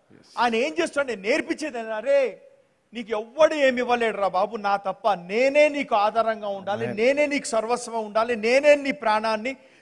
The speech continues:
Speaker 2: నేనే సమస్తము నీకు."
Speaker 1: Amen.
Speaker 2: అది, ఇది, ఈ, ఈ వాక్ అది.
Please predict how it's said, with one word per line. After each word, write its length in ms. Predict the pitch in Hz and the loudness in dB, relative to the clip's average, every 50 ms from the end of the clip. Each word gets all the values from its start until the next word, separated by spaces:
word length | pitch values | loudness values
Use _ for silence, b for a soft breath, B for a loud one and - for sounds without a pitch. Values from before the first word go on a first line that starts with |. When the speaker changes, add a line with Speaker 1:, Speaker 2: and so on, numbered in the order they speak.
| b | b
Speaker 2:
నేనే 340 | 196 220 277 330 359 370 359 | 2 6 6 8 10 8 8
సమస్తము 560 | - - 277 302 339 339 339 - 370 415 403 | 8 8 6 8 10 8 10 10 6 8 8
నీకు." 340 | 403 392 339 214 247 208 147 - - - - 98 | 8 8 6 4 2 -4 -4 -4 -10 -20 -20 -20
Speaker 1:
Amen. 240 | 104 107 113 120 113 107 90 _ _ _ _ _ _ _ _ _ _ _ _ _ _ _ _ _ - | -18 -14 -12 -12 -14 -14 -18 _ _ _ _ _ _ _ _ _ _ _ _ _ _ _ _ _ 4
Speaker 2:
అది, 180 | 190 262 294 349 | 6 8 8 8
ఇది, 340 | 320 269 247 254 254 233 254 | 6 2 -2 -4 -2 0 0
ఈ, 300 | 233 240 247 247 233 226 - 240 | 2 2 2 0 0 -2 -4 -2
ఈ 80 | 254 | -2
వాక్ 420 | 254 202 196 220 294 330 330 - 269 | 0 4 6 8 8 8 8 6 4
అది. 340 | 254 240 269 254 233 - | 4 6 4 0 0 -6